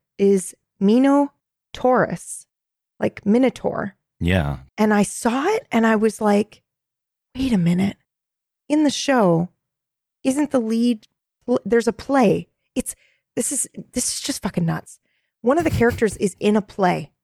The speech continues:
Speaker 1: That's
Speaker 2: Okay.
Speaker 1: it. There's no, like, huge the play isn't a huge important part of the plot, but one of the characters is in a play. You know what the play is? Theseus
Speaker 2: Maze
Speaker 1: and
Speaker 2: of the
Speaker 1: Minotaur.
Speaker 2: Minotaur. Oh,
Speaker 1: Yeah.
Speaker 2: okay.
Speaker 1: Yeah.
Speaker 2: Yeah.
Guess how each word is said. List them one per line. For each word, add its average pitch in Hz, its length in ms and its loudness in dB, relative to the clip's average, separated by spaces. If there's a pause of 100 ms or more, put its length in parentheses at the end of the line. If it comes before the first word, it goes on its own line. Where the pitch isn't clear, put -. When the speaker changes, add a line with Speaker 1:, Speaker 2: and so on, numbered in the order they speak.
(180)
Speaker 1:
That's 330 180 2
Speaker 2:
Okay. 330 180 4
Speaker 1:
it. 92 60 -2 (340)
There's 233 260 2
no, 254 240 2
like, 285 320 2
huge 254 520 0 (280)
the 214 40 0
play 262 280 2
isn't 262 220 2
a 202 160 2
huge 233 280 0
important 240 440 -2
part 233 160 2
of 254 80 2
the 277 40 -2
plot, 208 380 0 (260)
but - 120 -2
one 220 100 4
of 247 60 -4
the 269 60 -4
characters 226 360 -2
is 196 260 -10
in 226 240 2
a - 60 -4
play. 170 500 -2 (540)
You 220 80 0
know 240 60 4
what 247 100 0
the 240 60 0
play 262 300 2
is? 370 300 -2 (460)
Theseus 254 380 0
Speaker 2:
Maze - 100 0
Speaker 1:
and 220 80 4
Speaker 2:
of 214 80 4
the 226 60 6
Speaker 1:
Minotaur. 240 340 4
Speaker 2:
Minotaur. 76 500 -2
Oh, 208 60 4
Speaker 1:
Yeah. 269 220 4
Speaker 2:
okay. 69 280 -2 (160)
Speaker 1:
Yeah. 277 280 2
Speaker 2:
Yeah. 73 200 0